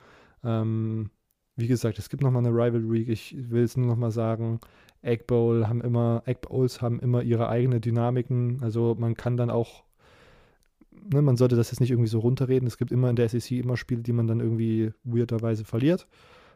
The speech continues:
Ähm, aber im Moment sieht's fast danach aus. Und die Tatsache, dass wir mit Ole Miss gegen Alabama und Tennessee gegen Georgia nochmal zwei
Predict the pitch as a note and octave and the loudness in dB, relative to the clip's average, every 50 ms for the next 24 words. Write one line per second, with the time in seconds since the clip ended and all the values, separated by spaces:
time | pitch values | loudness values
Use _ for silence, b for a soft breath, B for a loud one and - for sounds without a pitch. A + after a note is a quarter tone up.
0 | B _ - A#2+ A#2 A#2 A#2 A#2 A#2 A#2+ A#2 - A#2 A2+ A#2 A2+ A#2 A2+ A2+ A2+ | B _ -2 0 2 2 4 2 2 0 0 -2 -2 0 0 2 2 2 4 4
1 | A#2 A2+ A2+ A2+ A2+ A#2 - - _ _ - D#3 A#2 A2+ A2+ A#2 B2+ C3 C3+ A2+ | 4 2 2 0 0 -4 -8 -14 _ _ -2 0 0 2 2 2 2 2 0 -2
2 | - - - - - D#3+ E3 - - E3+ - - E3 E3 D#3+ D#3 D3+ - _ _ | -4 -8 -14 -16 -16 -16 -16 -16 -18 -20 -20 -20 -20 -20 -20 -20 -20 -20 _ _
3 | D#3 D3 - - B2+ A#2 - - A#2 A2+ G#2+ G#2 G#2+ G#2 A#2 C3+ F3 G3+ - - | -20 -18 -8 -6 -6 -6 -4 -2 -2 -2 -2 -2 -2 -2 0 0 0 -2 -4 -8
4 | - - _ - B2 B2 B2+ C3 C3 C3+ C3 - - - D#3 _ - F3+ F3 C#3+ | -16 -10 _ -2 0 0 0 0 0 -2 -4 -8 -14 -20 -20 _ -20 -20 -14 -8
5 | B2 A#2+ A#2 - C3 B2 - - B2 A2+ A#2 A2+ A2+ - - A#2+ A#2 A2+ - A#2 | -6 -6 -4 -2 -2 -2 0 0 -2 -2 0 -2 -2 -2 -2 -2 -2 0 -2 -2
6 | A#2 A#2+ A#2 - A#2+ A#2 A#2 A#2 A#2 A2+ - - B2 A2+ A#2 A#2 A2+ A2+ A2 A#2+ | -2 -2 -2 -2 -2 -2 0 0 -2 -2 -4 -4 -4 -4 -2 -2 -4 -4 -2 -2
7 | A#2+ B2 B2 A#2 A2 A2 A2+ G#2+ - - A#2 A2+ - - A#2+ A#2 A2+ A2+ G#2+ A#2 | -2 0 0 -2 -2 -4 -4 -6 -6 -6 -6 -6 -6 -8 -6 -4 -4 -4 -4 -4
8 | A2 - A#2 A#2 A#2 - A#2 A2 G#2+ F#2+ A#2 G#2+ - - - A#2 A2+ A2 A2 A2+ | -4 -2 -2 -2 -2 -2 -4 -4 -4 -4 -6 -8 -8 -8 -6 -4 -4 -2 -4 -4